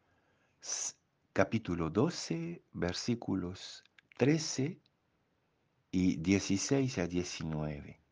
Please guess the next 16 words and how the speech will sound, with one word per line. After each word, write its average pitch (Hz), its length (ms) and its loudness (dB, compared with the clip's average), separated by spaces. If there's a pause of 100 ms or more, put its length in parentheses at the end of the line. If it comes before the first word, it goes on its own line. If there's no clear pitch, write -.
(880)
La 127 140 6
segunda 156 520 4
lectura 110 640 0
sigue 107 680 0 (140)
con 98 400 0
la 92 120 0
carta 95 440 0
a 90 40 2
los 95 200 0
romanos, 120 800 0 (760)
capítulo 117 760 4 (120)
ocho, 139 600 2 (600)
versículos 104 1120 -2
veintiséis 101 920 0
y 90 60 0
veintisiete. 90 960 -2